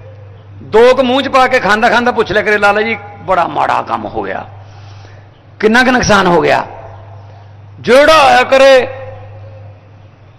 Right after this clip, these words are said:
ਭਰਿਆ ਕਰੇ ਮੁੱਠੀ ਬੋਰੀਆਂ ਚੋਂ, ਖਾ ਕੇ ਮੂੰਹ ਚ ਕਹੇ, "ਬੜਾ ਨੁਕਸਾਨ ਹੋਇਆ ਹੋਣਾ ਵੀ।" ਕਿੰਨਾ ਕੁ ਨੁਕਸਾਨ ਹੋ ਗਿਆ ਹੋਣਾ ਲਾਲਾ ਜੀ? ਪੌਣਾ ਪਿੰਡ ਆ ਗਿਆ ਜੀ,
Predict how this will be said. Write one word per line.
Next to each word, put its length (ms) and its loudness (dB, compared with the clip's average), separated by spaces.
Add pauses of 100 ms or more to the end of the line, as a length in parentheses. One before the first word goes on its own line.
(100)
ਭਰਿਆ 260 4
ਕਰੇ 260 2 (120)
ਮੁੱਠੀ 480 -2
ਬੋਰੀਆਂ 400 2
ਚੋਂ, 300 0 (1400)
ਖਾ 240 0
ਕੇ 140 0
ਮੂੰਹ 260 -2
ਚ 40 -8
ਕਹੇ, 200 -2
"ਬੜਾ 320 0
ਨੁਕਸਾਨ 460 -6
ਹੋਇਆ 280 -2
ਹੋਣਾ 240 -2
ਵੀ।" 80 -8
ਕਿੰਨਾ 240 -2
ਕੁ 60 0
ਨੁਕਸਾਨ 300 0
ਹੋ 100 2
ਗਿਆ 80 2
ਹੋਣਾ 140 2
ਲਾਲਾ 240 2
ਜੀ? 140 -4 (1000)
ਪੌਣਾ 340 4
ਪਿੰਡ 280 0
ਆ 140 2
ਗਿਆ 200 -2
ਜੀ, 200 -8